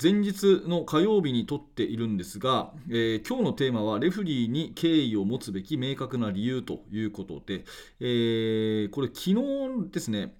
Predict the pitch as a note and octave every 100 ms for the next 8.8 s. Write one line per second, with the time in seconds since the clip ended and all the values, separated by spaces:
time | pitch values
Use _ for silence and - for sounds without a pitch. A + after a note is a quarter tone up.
0 | - D3 B3 G#3 A2+ B2 F3 F#3+ G3 F3+
1 | F#3+ F#3+ - C#3 G#2+ F#2+ G#2 - - F#2+
2 | G#2 C3 B2 A2+ F#2+ - - F#3 A#2 G#2
3 | D#3 G#2 - - - - - E3+ A#3 G3+
4 | A#3 A#3+ A#3 G3+ C#3+ F3 - F3+ D3+ C3+
5 | B2+ B2 C3+ G2+ F#2+ G#2 G#2 B2+ F3+ F3+
6 | F3+ E3 E3+ C#3 G#2 F#2+ - F#2+ G#2+ C3+
7 | F3+ - G#2 - B2 F#2+ F2+ C#3 C#3+ B2+
8 | B2+ A#2 B2+ - G2+ E2+ E2 -